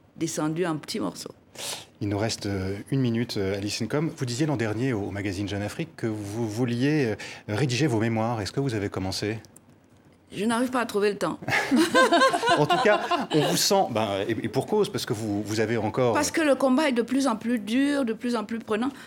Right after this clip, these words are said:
Speaker 1: Maintenant, il y a le français, le, il y a le, le, le problème dans lequel je vais m-, m'investir.
Speaker 2: Lequel ?
Speaker 1: Je ne veux pas qu'on divorce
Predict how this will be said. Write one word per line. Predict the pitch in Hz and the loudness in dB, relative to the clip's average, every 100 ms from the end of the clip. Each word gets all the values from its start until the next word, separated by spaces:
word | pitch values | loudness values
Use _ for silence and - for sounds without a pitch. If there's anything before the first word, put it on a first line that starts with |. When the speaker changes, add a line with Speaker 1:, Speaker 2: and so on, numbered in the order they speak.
| - | -4
Speaker 1:
Maintenant, | 196 254 | 0 2
il | 302 | 4
y | |
a | 262 | 4
le | 220 | 0
français, | - 202 202 262 254 | -2 -4 -2 0 0
le, | 226 220 | 0 2
il | |
y | 226 | 2
a | |
le, | 208 180 165 - - | 2 0 -2 -10 -4
le, | 175 180 | 0 2
le | 185 | 2
problème | 185 220 233 269 | 0 0 2 4
dans | 233 185 | 2 2
lequel | 180 233 | 0 0
je | 226 | 0
vais | 185 | 2
m-, | 226 214 170 | 2 2 2
m'investir. | 175 170 160 165 294 285 180 113 | 2 2 2 0 0 0 0 -4
Speaker 2:
Lequel ? | 107 98 98 - | -4 -4 -6 -4
Speaker 1:
Je | 170 | 0
ne | 208 | 2
veux | 185 165 | 4 2
pas | - 208 254 415 - - - - - - - | 0 -2 -2 -4 -12 -20 -20 -20 -20 -20 -12
qu'on | - 180 165 147 147 | -2 0 2 0 -2
divorce | 139 180 170 214 277 - - | -4 -2 0 0 0 -6 -8